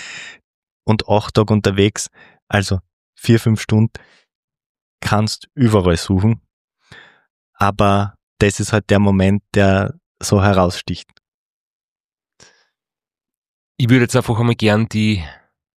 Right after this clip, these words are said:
Speaker 2: ähm, au-, die authentische Erzählung, weil das, was ich jetzt erzählt habe, ist das, an was ich mich erinnern kann, aber ich hab's natürlich auch noch festgehalten,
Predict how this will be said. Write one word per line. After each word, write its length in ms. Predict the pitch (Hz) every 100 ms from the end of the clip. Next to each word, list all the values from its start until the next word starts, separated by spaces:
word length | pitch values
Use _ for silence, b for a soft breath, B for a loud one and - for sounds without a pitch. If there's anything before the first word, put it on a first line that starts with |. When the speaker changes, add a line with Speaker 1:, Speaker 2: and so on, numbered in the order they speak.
| -
Speaker 2:
ähm, 200 | 101 104 -
au-, 120 | - -
die 100 | -
authentische 560 | 113 - 110 113 113 113
Erzählung, 460 | 95 - 98 98 101
weil 120 | 101
das, 120 | -
was 140 | 110
ich 60 | 104
jetzt 160 | 104 131
erzählt 340 | - 110 101
habe, 100 | 107
ist 140 | 107
das, 160 | 110 104
an 100 | 107
was 120 | 98
ich 60 | 110
mich 100 | 107
erinnern 300 | 104 123 123
kann, 260 | 123 120
aber 160 | - 95
ich 60 | 104
hab's 180 | 98
natürlich 340 | 104 104 98 -
auch 80 | 90
noch 180 | 98
festgehalten, 840 | 92 82 - - 110 101 110 110